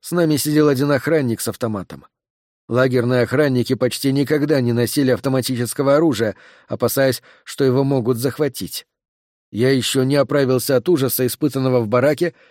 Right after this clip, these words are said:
иначе попытался бы напасть на немца или, по крайней мере,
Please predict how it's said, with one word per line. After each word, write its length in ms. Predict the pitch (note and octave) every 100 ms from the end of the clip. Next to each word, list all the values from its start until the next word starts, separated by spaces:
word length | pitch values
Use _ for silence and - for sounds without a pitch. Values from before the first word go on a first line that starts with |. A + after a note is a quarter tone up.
| _ -
иначе 300 | C3+ C#3 C3+
попытался 520 | C#3 C#3 D#3 D3 D#3
бы 100 | D#3+
напасть 400 | E3+ E3 C3 -
на 140 | C3+
немца 360 | C#3 D#3+ F#3+ F3 - -
или, 160 | C#3+
по 140 | C#3+ D3
крайней 340 | C#3+ C#3 C3+
мере, 260 | D3 E3